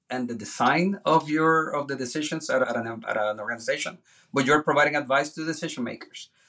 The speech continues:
So you get to almost sit as coldly and as detached,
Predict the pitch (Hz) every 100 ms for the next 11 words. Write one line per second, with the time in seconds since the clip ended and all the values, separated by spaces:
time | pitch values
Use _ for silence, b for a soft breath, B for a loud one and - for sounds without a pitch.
0 | _ - 151 151 226 226 151 143 160 151
1 | - - 160 156 - 131 127 120 - -
2 | - - 165 170 151 147 139 139 - 120
3 | 117 113 117 117 117 107 - - 113 120
4 | - 156 131 - -